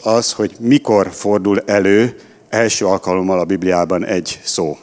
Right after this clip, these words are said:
Ezt általában teológusok, ö, kiemelten szokták kezelni, hogy az egy nagyon fontos, ö, jelentőséggel bíró kijelentés, amikor első alkalommal jelenik meg egy szó a Bibliában. Az első alkalom az egy Mózes tizenegyben, ö, van,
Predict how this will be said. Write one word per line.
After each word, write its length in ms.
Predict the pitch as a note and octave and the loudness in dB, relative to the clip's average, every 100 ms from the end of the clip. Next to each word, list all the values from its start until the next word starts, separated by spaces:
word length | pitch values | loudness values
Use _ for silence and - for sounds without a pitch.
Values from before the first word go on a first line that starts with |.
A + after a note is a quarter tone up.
| _ | _
Ezt 260 | G#2+ F#2 A2 | -8 -4 -2
általában 840 | A2 G#2 F#2 F#2+ - - A2+ G#2 | 0 0 0 -2 -4 -8 -8 -4
teológusok, 640 | A2 G#2+ G#2 F#2 F#2 F#2 - | 0 2 2 0 -2 -2 0
ö, 400 | F#2 F#2+ - G2 | 2 0 0 -4
kiemelten 520 | - A#2 G2+ F#2+ F#2 | 0 0 2 0 -2
szokták 380 | - G2+ - F#2 | -4 -6 -6 -6
kezelni, 480 | G#2 G2+ A#2 B2+ C#3+ - - | -4 0 2 2 0 -4 -12
hogy 140 | - - | -8 -2
az 220 | G#2 A#2+ | 0 2
egy 120 | A2 | 0
nagyon 400 | G2+ A#2 A2+ G2+ | 0 2 4 2
fontos, 600 | E2+ F#2+ F2 F#2 E2+ - - - - | 0 -4 -4 -4 -6 -6 -10 -20 -20
ö, 280 | - F#2 F2+ | -4 -2 0
jelentőséggel 720 | F2+ G2+ G2+ G2+ - G2 F2+ | 2 2 2 -2 -2 0 0
bíró 360 | F2 F#2+ F#2+ F#2 | 2 2 2 0
kijelentés, 800 | - G#2 G2 G2 F#2 A2 A#2 - - | 0 2 2 2 0 0 0 -4 -6
amikor 240 | A#2+ A2 | -4 0
első 320 | A2 G#2+ - F#2+ | 2 2 0 -4
alkalommal 460 | F2 G2 F#2+ F#2 | -2 -2 0 0
jelenik 280 | F#2 F#2 F2 | 2 0 0
meg 260 | F2+ E2 - | -4 -6 -6
egy 140 | G2 | -6
szó 240 | - F#2+ F#2 | -4 0 2
a 280 | F2 F#2 - | 2 -2 0
Bibliában. 680 | G2 F2+ G2 F#2 G#2+ C3+ C3+ - - - - | 0 2 2 4 4 2 0 -14 -16 -16 -4
Az 120 | - | 0
első 280 | A2 D3+ - | 2 2 2
alkalom 440 | A2 A#2 A#2 A#2 | 2 4 4 4
az 120 | A2+ A2+ | 4 4
egy 180 | B2 | 2
Mózes 280 | A#2 G#2 F#2 | 4 2 2
tizenegyben, 1200 | - A2 F#2+ - - - G#2+ G2 F2 F2+ F2 E2+ - | 2 2 2 -4 -20 -2 0 0 0 0 0 -2 -10
ö, 340 | - F2+ F2 F2 | -6 0 2 2
van, 340 | F2+ A2+ D3 | 4 2 2